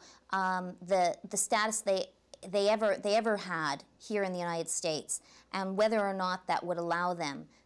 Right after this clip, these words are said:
to apply from the U S. But the deportation order per se does not prevent them from making a permanent residence application. Interestingly,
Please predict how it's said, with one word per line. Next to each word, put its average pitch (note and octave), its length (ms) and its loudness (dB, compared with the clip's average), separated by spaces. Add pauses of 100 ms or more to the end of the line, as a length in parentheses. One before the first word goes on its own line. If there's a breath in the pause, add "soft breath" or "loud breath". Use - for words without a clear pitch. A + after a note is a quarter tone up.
to F#3+ 200 0
apply E3+ 360 0
from F3+ 220 -10
the F3 60 -6
U E3+ 100 -4
S. - 200 -10 (260 loud breath)
But F#3+ 160 -2
the G3+ 60 -2
deportation C4 1000 -2
order G#3+ 280 -2
per G3+ 180 -12
se G3 440 -4
does F3+ 180 -4
not A3 380 -2
prevent F#3 400 -6
them - 240 -8 (380 soft breath)
from F#3+ 260 0
making G3 320 0
a - 60 -6
permanent F3+ 640 -8
residence E3+ 460 -4
application. - 640 -10 (360 soft breath)
Interestingly, A3 680 -2